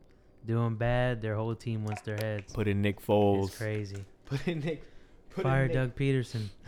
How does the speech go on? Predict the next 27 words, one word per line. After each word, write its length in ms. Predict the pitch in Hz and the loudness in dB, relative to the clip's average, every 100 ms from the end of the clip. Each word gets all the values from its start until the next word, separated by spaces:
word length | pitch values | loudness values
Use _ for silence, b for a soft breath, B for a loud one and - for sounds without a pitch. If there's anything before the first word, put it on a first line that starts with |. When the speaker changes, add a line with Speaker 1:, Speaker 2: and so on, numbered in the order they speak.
| 104 | -6
Speaker 2:
Fire 300 | 156 160 156 | -4 -2 -2
Doug. 500 | 113 160 160 156 120 b b b b b | -2 -4 -2 -2 -4 b b b b b
Fi-, 140 | - 120 | -8 -2
I 80 | 190 | 2
was 160 | 196 | 4
waiting. 380 | 139 214 202 95 | 6 4 4 -2
I'm, 220 | 180 190 - - - | -2 -4 -12 -14 -6
I 100 | 160 | -2
don't 240 | 208 151 | -2 -2
Speaker 1:
I'm 120 | 120 | -2
waiting, 280 | 120 113 110 | 0 -2 -2
too. 280 | - 127 113 - - - - - - - - - - | -2 -2 -4 -8 -20 -20 -20 -20 -20 -20 -20 -20 -4
Speaker 2:
N 160 | 151 151 | 0 4
B 140 | 143 | 6
A 80 | 156 | 6
real 200 | 139 131 | 6 4
quick. 300 | 120 139 127 | 4 4 4
Brett 280 | 120 139 135 | 4 2 4
Brown. 380 | 135 135 131 131 - - - - - - - - | 4 4 2 -4 -10 -20 -20 -20 -20 -20 -20 -6
Since, 340 | - 143 123 | 0 0 2
since 180 | 147 135 | 0 2
you 100 | 127 | 2
said 180 | 135 123 | 2 0
something 280 | 120 117 | -2 -2
about 340 | 110 107 104 101 | 0 0 0 -2
Doug 160 | 110 | -4
Peterson. 460 | 107 113 104 107 104 | -2 -2 -2 -6 -10